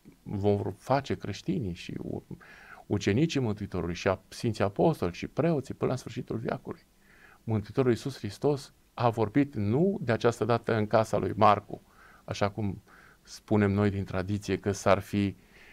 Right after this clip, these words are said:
uh, petrecut cina cea de taină, ci Mântuitorul Iisus Hristos a rostit acest cuvânt în sinagoga din Capernaum. Și mai departe,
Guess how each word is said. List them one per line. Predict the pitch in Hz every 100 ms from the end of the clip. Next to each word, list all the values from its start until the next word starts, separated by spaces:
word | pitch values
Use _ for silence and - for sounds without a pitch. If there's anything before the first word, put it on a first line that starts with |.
| -
uh, | - 95 90
petrecut | 104 98 95 - 117 - - _
cina | - 135 123
cea | 117 110
de | 110
taină, | 104 110 92 80 - _ _ _ _ _
ci | - - 110 104
Mântuitorul | - 110 104 104 123 117
Iisus | 98 - 120
Hristos | - 90 131 135 -
a | 127
rostit | 139 117 - 143
acest | 113 - 135
cuvânt | - 110 147 135
în | 143 165 165 _ _ _ _ _
sinagoga | - 107 95 98 147 135
din | 120 123 139
Capernaum. | 135 123 123 120 120 135 - _ _ _ _ _ _ _ _ _ _ _ _ _ _ _ _ _ _ _ _ _ _ _ _ _ _ _ _ _ _ _ _ _ _ - - - - -
Și | - 147
mai | 175 190
departe, | 151 - 85 - -